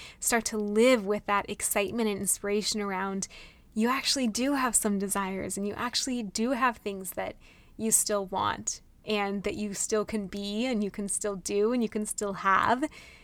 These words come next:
And how amazing that they're living inside of you, almost just stay, staying in there guarded, but they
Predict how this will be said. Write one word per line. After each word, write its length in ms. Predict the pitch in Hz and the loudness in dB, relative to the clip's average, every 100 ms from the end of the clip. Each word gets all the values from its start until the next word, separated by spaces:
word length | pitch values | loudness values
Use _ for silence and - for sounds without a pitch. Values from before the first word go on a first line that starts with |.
| - - | -20 -6
And 140 | - 226 | 2 6
how 180 | 233 247 | 8 8
amazing 600 | 226 220 226 254 277 277 | 8 6 6 6 4 6
that 380 | 226 208 - | 6 6 4
they're 160 | 208 220 | 4 6
living 380 | 208 220 233 240 | 8 8 8 8
inside 480 | 233 - 220 208 208 | 8 8 8 6 4
of 80 | |
you, 260 | 208 220 262 | 4 4 4
almost 480 | 240 214 226 - - | 4 4 2 2 2
just 320 | 226 233 - | 4 4 2
stay, 580 | - - 220 220 247 - | 2 4 6 6 4 0
staying 420 | - - 240 254 | 0 4 6 6
in 80 | 247 | 6
there 160 | 240 233 | 6 6
guarded, 440 | 214 202 208 233 | 8 6 6 2
but 200 | 233 - | -2 0
they 180 | 220 | 2